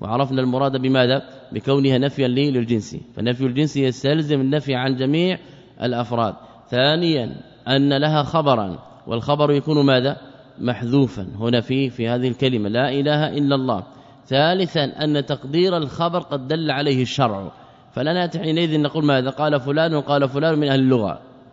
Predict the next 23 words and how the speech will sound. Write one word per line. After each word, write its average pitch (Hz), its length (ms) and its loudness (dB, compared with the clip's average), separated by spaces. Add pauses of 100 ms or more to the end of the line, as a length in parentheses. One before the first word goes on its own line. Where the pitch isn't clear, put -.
(120)
لأن 135 280 -4
قوله 151 320 2
ليس 147 220 0
مقدما 143 540 -2
على، 147 280 0 (360)
على 123 180 -2
الشرع، 117 220 -4
فالمسألة 131 600 0
شرعية، 131 580 0 (560)
فالمسألة 127 640 0 (100)
شرعية، 120 500 0 (260)
فلا 143 300 0
إله 165 380 0
إلا 147 140 -2
الله 170 280 0
لها 151 500 2
حقيقة 147 640 -2
شرعية، 139 420 2
فنرجع 143 360 -2
إلى 151 160 0
ماذا؟ 135 340 2 (380)
نرجع 123 340 0
إلى، 131 560 0